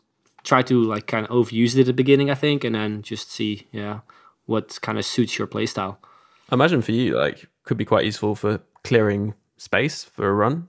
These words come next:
Speaker 2: You know, you can send a player.
Speaker 1: Yeah, definitely, to create fake runs or anything. Yeah, definitely.
Speaker 2: Yeah, yeah. Okay, Kazooie, one thing I wanted to hear about from you is a couple of new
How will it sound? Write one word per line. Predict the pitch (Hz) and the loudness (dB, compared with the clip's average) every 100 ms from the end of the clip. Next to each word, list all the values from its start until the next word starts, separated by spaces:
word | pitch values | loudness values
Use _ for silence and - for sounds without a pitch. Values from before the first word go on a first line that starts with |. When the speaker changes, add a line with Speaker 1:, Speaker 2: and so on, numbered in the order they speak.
| 320 | -10
Speaker 2:
You | - | -6
know, | 87 | -4
you | 101 | -4
can | 95 | -6
send | - 98 101 | -4 -6 -6
a | |
player. | - - - 113 _ _ _ _ - | -6 -8 -8 -12 _ _ _ _ 4
Speaker 1:
Yeah, | 185 151 | 6 6
definitely, | 151 - 143 120 | 2 2 4 4
to | 120 | 4
create | 135 143 131 | 4 4 6
fake | - 127 127 | 6 4 4
runs | 123 127 127 | 2 4 2
or | 123 | 0
anything. | 123 123 127 123 | 0 -2 -2 -2
Yeah, | 123 107 | -4 -4
definitely. | 110 117 135 | -2 4 6
Speaker 2:
Yeah, | 127 | 8
yeah. | 123 123 113 - _ _ - | 6 4 0 -6 _ _ -2
Okay, | 139 104 - - - | 2 2 0 -10 -2
Kazooie, | 139 190 - - | 2 4 2 0
one | - 135 196 | 2 2 6
thing | 196 | 6
I | 175 | 8
wanted | 147 135 120 | 8 6 2
to | - 120 117 | 2 4 4
hear | - 123 | 4 6
about | 110 110 - | 6 6 4
from | 113 107 | 4 6
you | 113 98 - | 6 4 2
is | - 104 101 - - _ | 2 2 2 -2 -8 _
a | - | 2
couple | 143 143 | 4 6
of | 123 | 6
new | 117 113 113 110 107 | 8 8 8 8 6